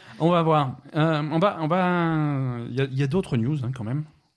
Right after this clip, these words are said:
On va essayer de passer à la suite, euh, tranquillement. Euh,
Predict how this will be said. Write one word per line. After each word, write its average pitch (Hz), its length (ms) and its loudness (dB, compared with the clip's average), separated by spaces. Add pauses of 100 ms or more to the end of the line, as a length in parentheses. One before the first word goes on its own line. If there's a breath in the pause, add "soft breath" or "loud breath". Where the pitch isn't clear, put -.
(520 soft breath)
On 107 60 -4
va 104 40 -2
essayer 104 220 -6
de - 20 -12
passer 101 500 -8
à 95 120 -8
la 95 80 -8
suite, - 320 -14
euh, 95 80 -8
tranquillement. 110 600 -4 (680 loud breath)
Euh, 120 160 -6